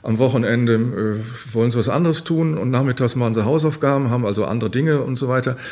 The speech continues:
Wo soll ich die Kinder wie erreichen?" Das verstehe ich ja auch. Und deswegen ist das kein Marktsegment für sie. Also kommen die Filme entweder gar nicht oder sie werden nur an den Rändern mal mit ein, zwei Vorstellungen gebracht. Anders ist es natürlich mit dem großen Family Entertainment, was in alle großen Cinekomplexe reingeknallt wird,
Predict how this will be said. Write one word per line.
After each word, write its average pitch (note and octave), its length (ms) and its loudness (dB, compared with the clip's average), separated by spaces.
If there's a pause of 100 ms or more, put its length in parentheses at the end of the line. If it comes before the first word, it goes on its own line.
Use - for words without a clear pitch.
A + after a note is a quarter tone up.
(140)
Wo C3+ 180 2
soll C#3+ 200 4
ich - 80 0
die B2 100 -4
Kinder C3 380 2
wie B2+ 120 0
erreichen?" A2+ 540 0
Das G2+ 120 -6
verstehe A3+ 320 -2
ich C3 120 0
ja G2 80 2
auch. F#2+ 320 -6 (380)
Und - 80 -4
deswegen B2 300 2
ist - 220 -2
das C#3 220 0
kein C#3 300 0
Marktsegment G#2+ 680 -2
für - 160 -6
sie. F2+ 280 -8 (320)
Also A2 200 0
kommen C3+ 420 0
die A#2+ 80 -6
Filme A#2 300 -2
entweder F#2+ 320 -2
gar G#2+ 280 -2
nicht F3 320 -2
oder B2+ 160 0
sie A#2 200 -2
werden A#2+ 260 2
nur A#2 100 0
an G#2+ 60 -2
den G#2+ 100 -2
Rändern A2+ 360 0
mal G#2 180 0
mit G#2 200 -4
ein, G2+ 140 -6
zwei F#2+ 180 -8
Vorstellungen F#2+ 480 -8
gebracht. F#2 400 -10 (840)
Anders D3 340 2
ist E3 100 2
es E3+ 140 2
natürlich E3+ 260 4
mit E3 100 4
dem E3 60 2
großen D#3 300 2
Family F3+ 340 2
Entertainment, G2 560 0
was G2+ 160 0
in A#2 100 0
alle A#2 220 0
großen B2 380 -2
Cinekomplexe C3 1160 -4
reingeknallt B2 640 -2
wird, C3 220 -2